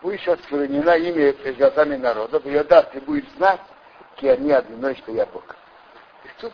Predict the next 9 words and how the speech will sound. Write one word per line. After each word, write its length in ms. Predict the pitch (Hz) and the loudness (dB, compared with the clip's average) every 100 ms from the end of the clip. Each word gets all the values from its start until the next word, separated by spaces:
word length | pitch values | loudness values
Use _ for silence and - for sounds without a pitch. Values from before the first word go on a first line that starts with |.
| - | -8
Ирмияу 460 | 170 165 185 175 | -6 -2 0 -2
двадцать 300 | 123 175 175 | 0 -2 -2
второй 260 | - 185 202 | -6 -8 -8
главе 380 | - - 180 226 | -6 -4 -4 -6
говорит, 300 | 214 247 269 | -4 -4 -6
что 220 | - 226 | -8 -8
было. 340 | - 339 285 - - - _ - - - 185 - 139 - - - - - - - - - - - | -4 -6 -6 -12 -16 -20 _ -20 -20 -20 -20 -20 -20 -20 -20 -20 -20 -20 -20 -20 -20 -20 -20 -12
И 100 | 143 | -10
Талмуд 560 | 139 156 156 156 156 | 2 4 4 2 -4